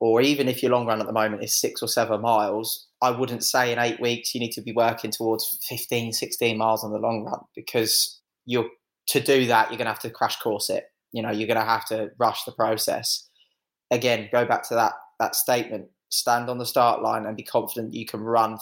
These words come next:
thirteen miles. What does that mean for you? That may mean that in eight weeks, I need to work up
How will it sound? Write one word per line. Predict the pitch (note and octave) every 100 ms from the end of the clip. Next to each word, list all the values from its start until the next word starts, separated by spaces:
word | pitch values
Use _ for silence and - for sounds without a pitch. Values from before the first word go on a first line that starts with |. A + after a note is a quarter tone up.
| -
thirteen | A2+ A2 A#2 A2
miles. | A2+ A2 G#2 G#2+
What | A#2 A#2 -
does | A#2+
that | A#2 -
mean | A#2 A#2+ A2+
for | - A2
you? | A2+ A2+ G#2+ - _ _
That | B2+ B2+
may | C3+ B2+
mean | A#2 B2 A2+
that | A2
in | A#2
eight | A2+ A2
weeks, | A#2 A2 -
I | A2+
need | A2+
to | -
work | A2+ A2+ A2+
up | A#2 -